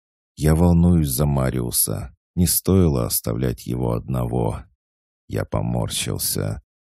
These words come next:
В последнее время Моргот доставлял одни неприятности. Он выходил из себя по любому поводу и едва не отправил на тот свет младшего Колхеда, когда пытался узнать у него, где скрывается Миар.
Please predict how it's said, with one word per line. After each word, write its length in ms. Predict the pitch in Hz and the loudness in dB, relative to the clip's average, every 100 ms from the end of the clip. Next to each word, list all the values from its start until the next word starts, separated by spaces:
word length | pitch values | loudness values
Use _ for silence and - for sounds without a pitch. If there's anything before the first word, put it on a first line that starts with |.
| _ _ | _ _
В 120 | - | -6
последнее 640 | 55 - - 69 62 58 | -2 -2 0 0 0 -4
время 440 | 52 69 73 67 62 | -2 0 2 2 -2
Моргот 680 | 65 64 73 69 65 64 - | -2 0 0 0 -4 -6 -6
доставлял 680 | 62 - 60 55 69 69 67 | -4 -4 -2 -2 0 0 0
одни 340 | 62 53 62 | -4 -4 -4
неприятности. 1200 | 64 57 60 60 57 50 - 50 - - 55 57 - _ _ _ _ | -4 -4 -4 -2 -2 -4 -8 -6 -6 -4 -4 -4 -8 _ _ _ _
Он 180 | 71 71 | 2 2
выходил 500 | 71 69 71 73 71 | 2 0 0 0 0
из 100 | 71 | 0
себя 480 | - - 65 78 76 | 0 -2 2 2 2
по 160 | - 65 | 0 0
любому 500 | 78 76 78 62 - | 0 2 0 0 -2
поводу 680 | 76 71 67 64 65 62 - - | 0 2 2 2 0 -2 -8 -8
и 60 | 65 | -4
едва 460 | 62 58 67 80 | -4 -4 2 2
не 120 | 71 | 2
отправил 580 | 62 - - 76 67 65 | 0 -4 0 2 2 0
на 160 | 64 58 | -2 -2
тот 220 | 67 62 | -4 -2
свет 460 | - - 73 71 - | -4 -2 0 -2 -4
младшего 600 | 57 67 - - 64 - - | -2 -2 0 -2 -2 -4 -2
Колхеда, 720 | 69 65 - 62 57 57 57 _ | 0 0 -4 -6 -4 -6 -6 _
когда 320 | - 55 60 | -10 -6 -4
пытался 520 | 58 64 64 60 - 64 | -4 -2 -2 -2 -2 -4
узнать 440 | 57 78 71 - | -2 0 0 -2
у 40 | |
него, 380 | 64 60 60 55 - - | -4 -2 -2 -4 -10 -14
где 240 | 60 67 | -4 -2
скрывается 800 | - - 64 62 55 53 - 60 | -2 -2 -2 0 -2 -4 -4 -4
Миар. 680 | 58 60 55 53 55 - | -2 -4 -4 -4 -6 -10